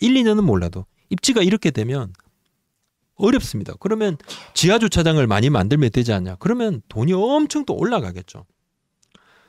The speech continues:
대체구장을 만약에 이제 짓는다고 해도 지금 현재 상황에서 이천이십구 년에 개장을, 신구장 개장하는 이 로드맵하고는 조금 더 멀어졌다.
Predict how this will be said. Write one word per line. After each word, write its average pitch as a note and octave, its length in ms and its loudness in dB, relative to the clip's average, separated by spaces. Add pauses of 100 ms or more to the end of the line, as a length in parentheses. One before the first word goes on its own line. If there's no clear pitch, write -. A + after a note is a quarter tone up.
(320)
대체구장을 E3+ 1600 0 (840)
만약에 C#3+ 560 2
이제 C3 180 0
짓는다고 D3 640 2
해도 D#3+ 200 0
지금 G#3 440 2
현재 E3+ 220 4
상황에서 D#3+ 340 2
이천이십구 C#3 800 2
년에 G3 240 4
개장을, B2+ 500 0
신구장 E3+ 500 0
개장하는 D3 920 0
이 F#3 180 4
로드맵하고는 C#3 800 2
조금 C#3+ 240 -2
더 C#3 120 2
멀어졌다. A2+ 680 0